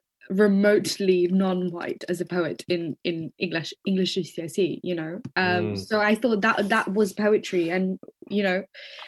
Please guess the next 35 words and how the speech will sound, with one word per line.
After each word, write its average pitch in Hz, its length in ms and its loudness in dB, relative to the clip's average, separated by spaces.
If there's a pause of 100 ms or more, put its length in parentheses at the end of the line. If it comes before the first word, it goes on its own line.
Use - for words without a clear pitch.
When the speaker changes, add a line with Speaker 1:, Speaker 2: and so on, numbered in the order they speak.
(220)
Speaker 1:
um, 196 500 4
I 208 100 2
thought 208 260 2
sort 208 160 0
of 196 140 -6 (240)
exploring 208 960 0 (840)
poetry 214 460 0
from 190 380 -2
South 190 300 -2
Asian 190 460 0 (280)
diaspora 190 680 -4
was 190 300 0
so, 214 800 0 (480)
it 214 140 2
came 233 240 4
so, 233 320 2 (120)
so - 160 -2
much 214 160 0
later 208 380 2
on. 170 180 -2
Do 175 80 -2
you 190 60 0
know 185 60 -2
what 175 60 -4
I 190 60 -2
mean? 170 300 -4
Like, 175 340 -6
I, 208 160 -2 (200)
when 208 180 0
I 202 80 4
was 190 120 0
growing 214 360 2
up, - 160 0
it 190 120 -6
didn't, 208 280 2